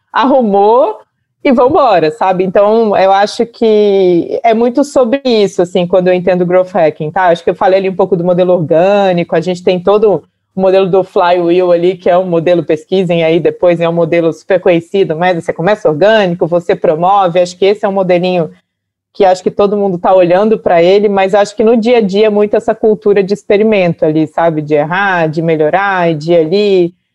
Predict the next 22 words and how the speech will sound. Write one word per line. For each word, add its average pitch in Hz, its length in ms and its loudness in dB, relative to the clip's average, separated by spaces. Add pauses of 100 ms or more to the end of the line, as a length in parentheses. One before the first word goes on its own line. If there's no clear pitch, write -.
(140)
enfim, 180 500 -2
às 170 180 2
vezes 185 160 0
a 208 40 0
gente 196 240 -4
vai 180 180 2
errar 185 200 -2
e 185 40 -4
vai 180 100 0
pedir 175 240 -6
desculpa 175 480 -4
também 170 260 -6
pra 170 120 -6
comunidade, 165 720 -2
e 160 40 -2
vamos 175 240 -4
melhorar 165 400 0
e 175 40 0
vamos 175 180 -4
pra 165 140 -2
frente, 175 400 -4
enfim. 151 280 -8